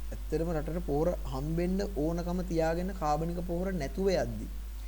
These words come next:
ලබා දෙන කාබනික පොහොර බල්ලෝ කාලා යන, ඊට පස්සේ ප්‍රායෝගිකව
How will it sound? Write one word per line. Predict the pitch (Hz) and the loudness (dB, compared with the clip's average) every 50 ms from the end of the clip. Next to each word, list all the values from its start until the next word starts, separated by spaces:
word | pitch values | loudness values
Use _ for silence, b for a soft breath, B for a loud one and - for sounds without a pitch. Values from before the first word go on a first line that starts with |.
| B B B B B B B | B B B B B B B
ලබා | - 143 139 139 143 156 160 160 165 | 4 6 6 6 8 8 6 6 6
දෙන | 165 170 170 175 170 | 4 2 0 0 2
කාබනික | 170 170 165 165 165 175 175 165 175 | 4 6 6 6 6 4 2 2 2
පොහොර | 170 160 165 170 175 170 165 | 2 2 4 4 4 4 4
බල්ලෝ | 156 143 139 143 147 156 | 6 6 6 6 4 2
කාලා | 156 160 160 156 156 160 165 165 165 | 0 0 2 2 4 4 4 2 2
යන, | 165 170 175 | 2 0 0
ඊට | 175 165 156 - | 0 0 0 0
පස්සේ | 170 165 160 - - - 170 170 165 160 | 0 0 0 0 0 0 0 0 0 0
ප්‍රායෝගිකව | - - - 147 147 147 151 156 156 160 151 165 175 175 180 190 190 175 151 | -2 0 2 2 4 4 4 4 2 2 2 2 2 2 2 4 2 2 2